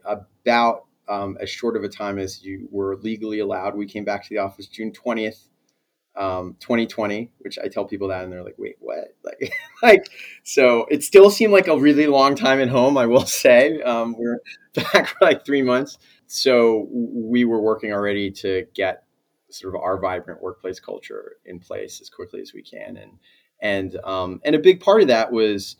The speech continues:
um, construction never stopped. I think it was halted in New York City maybe for, like, a week, ten days. Um, we were building fifty Hudson Yards, three billion dollar office building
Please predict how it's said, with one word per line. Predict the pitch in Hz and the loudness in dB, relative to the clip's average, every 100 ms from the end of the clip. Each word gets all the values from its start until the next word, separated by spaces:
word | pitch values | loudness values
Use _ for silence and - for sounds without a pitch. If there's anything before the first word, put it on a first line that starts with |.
| _ _ _ - | _ _ _ -10
um, | 113 113 107 | -4 -4 -6
construction | - 120 131 120 - 123 | -10 -4 0 0 0 -2
never | 117 107 107 | 0 -2 -6
stopped. | - 101 98 95 - - _ _ - | -4 -4 -4 -6 -12 -20 _ _ -12
I | |
think | 110 110 | -6 -4
it | 104 98 _ _ | -6 -8 _ _
was | 110 - | -12 -4
halted | 104 95 104 | -4 -4 -6
in | 95 | -8
New | 95 | -8
York | 92 | -8
City | - 95 90 | -10 -10 -10
maybe | 92 92 _ - | -10 -12 _ -14
for, | 95 | -12
like, | 101 _ _ | -12 _ _
a | 98 | -16
week, | - 101 101 _ | -14 -16 -20 _
ten | - 95 | -16 -16
days. | - - 104 - - _ _ _ _ _ - | -14 -14 -14 -16 -20 _ _ _ _ _ -12
Um, | 98 98 | -8 -6
we | 107 | -6
were | 107 | -4
building | 101 107 101 | -4 -6 -6
fifty | 110 101 101 | -6 -6 -6
Hudson | 95 92 98 | -8 -8 -10
Yards, | 92 92 87 | -8 -8 -10
three | - 101 | -12 -10
billion | 98 98 95 92 90 90 _ _ _ - | -8 -8 -8 -10 -12 -16 _ _ _ -10
dollar | 90 87 90 - | -4 -2 -2 -4
office | 90 87 98 | -6 -8 -16
building | - 90 87 87 90 95 | -14 -12 -10 -12 -14 -20